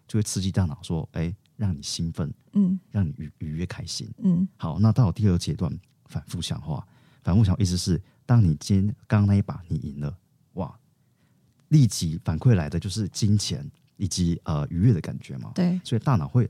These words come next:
Speaker 1: 把这个奖励机制给强化，
Speaker 2: 嗯。
Speaker 1: 迫使你继续去玩。
Speaker 2: 嗯。
Speaker 1: 这也是回到我们最一开始赌徒心里讲的赢，我们还想继续赢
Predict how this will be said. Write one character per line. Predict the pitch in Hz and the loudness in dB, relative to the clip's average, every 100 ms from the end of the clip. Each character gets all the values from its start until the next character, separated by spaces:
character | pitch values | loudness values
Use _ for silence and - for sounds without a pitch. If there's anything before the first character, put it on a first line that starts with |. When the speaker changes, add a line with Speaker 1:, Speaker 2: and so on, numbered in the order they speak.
| - | -4
Speaker 1:
把 | 78 | -8
这 | 76 | -4
个 | 101 90 - 110 _ _ | -2 -2 -2 -10 _ _
奖 | 85 | -4
励 | 87 | -2
机 | 98 92 | -2 -2
制 | 90 | -4
给 | - | -8
强 | 76 - 92 | -8 -10 -10
化， | 80 87 - _ _ | -10 -10 -12 _ _
Speaker 2:
嗯。 | 220 220 202 - - | 4 6 4 -2 2
Speaker 1:
迫 | 170 104 | 6 6
使 | - 85 | 4 -2
你 | 92 95 - - | -2 -2 -6 -8
继 | - 104 | 0 0
续 | - 104 | 2 -2
去 | - 110 | 0 -2
玩。 | - - - _ | -2 -12 -16 _
Speaker 2:
嗯。 | - 202 185 - | 2 4 2 -4
Speaker 1:
这 | - | 6
也 | 160 | 6
是 | 90 131 | 8 4
回 | 107 98 | 4 6
到 | 120 | 6
我 | 104 | 6
们 | 76 - | 4 0
最 | - | 0
一 | 120 | 2
开 | - | 2
始 | 110 - 73 _ _ - | 2 0 -8 _ _ -2
赌 | |
徒 | 87 95 | 0 2
心 | 107 | 4
里 | 101 | 2
讲 | 82 | 0
的 | 73 71 - _ _ | -6 -8 -10 _ _
赢， | 90 85 90 98 _ _ | 0 2 0 -2 _ _
我 | 85 | -4
们 | |
还 | 113 | 0
想 | 190 165 | 0 0
继 | - | -4
续 | 82 | -8
赢 | - | -10